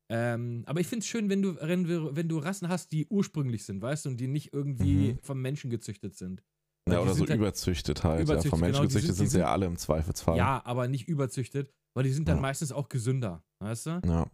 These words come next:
Speaker 1: Die haben dann halt nicht irgendwelche, irgendwelche, ähm, Krankheiten, die angezüchtet wurden oder sowas. Daher ist so mit,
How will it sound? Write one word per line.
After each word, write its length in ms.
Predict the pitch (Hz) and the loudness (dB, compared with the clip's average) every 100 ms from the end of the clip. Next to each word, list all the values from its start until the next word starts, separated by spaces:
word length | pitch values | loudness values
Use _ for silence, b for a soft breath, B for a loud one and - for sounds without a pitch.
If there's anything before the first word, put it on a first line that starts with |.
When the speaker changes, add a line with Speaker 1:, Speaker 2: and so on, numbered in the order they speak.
| _ _ _ _ 120 | _ _ _ _ -6
Speaker 1:
Die 80 | |
haben 100 | 123 | -4
dann 160 | 123 123 | -4 -4
halt 160 | 127 127 | -4 -6
nicht 140 | 117 | -6
irgendwelche, 680 | 131 131 127 117 127 123 - | -4 -2 -2 -2 -2 -2 -4
irgendwelche, 800 | 127 127 120 117 123 117 113 110 | -4 -4 -4 -4 -2 -2 -2 -4
ähm, 540 | 110 104 104 104 101 - _ _ _ _ _ - - | -6 -4 -4 -4 -6 -10 _ _ _ _ _ -20 -14
Krankheiten, 480 | 143 135 127 127 123 | -4 -4 -2 -4 -4
die 80 | 127 | -6
angezüchtet 560 | 131 139 - 117 104 | -4 -4 -4 -6 -6
wurden 220 | 110 107 107 | -4 -4 -4
oder 160 | 107 | -4
sowas. 340 | 101 107 113 - _ _ _ - | -4 -6 -8 -12 _ _ _ -4
Daher 200 | 113 110 | -2 -2
ist 140 | 110 | -2
so 180 | 123 113 | -2 -2
mit, 200 | 110 | -2